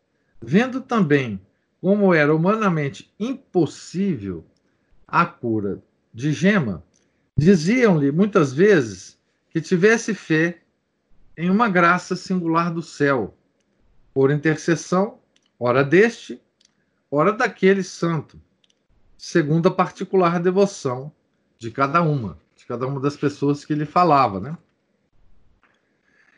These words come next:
Entre as visitas mais assíduas,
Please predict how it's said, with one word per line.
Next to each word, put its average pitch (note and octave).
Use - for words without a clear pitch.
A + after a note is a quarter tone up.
Entre C#4+
as G#3+
visitas D3
mais G3
assíduas, C3